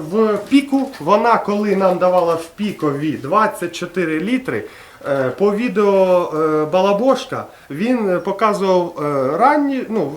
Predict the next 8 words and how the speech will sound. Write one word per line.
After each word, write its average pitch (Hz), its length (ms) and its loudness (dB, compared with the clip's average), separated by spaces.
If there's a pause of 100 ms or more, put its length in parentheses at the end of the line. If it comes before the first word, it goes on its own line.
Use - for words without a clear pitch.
(160)
вранці 277 800 0
дойку 220 640 -2
і 262 180 0
обідню. 160 560 -4 (480)
Так 208 200 -2
от, 233 200 2
наше 247 520 0
чудо 143 560 -4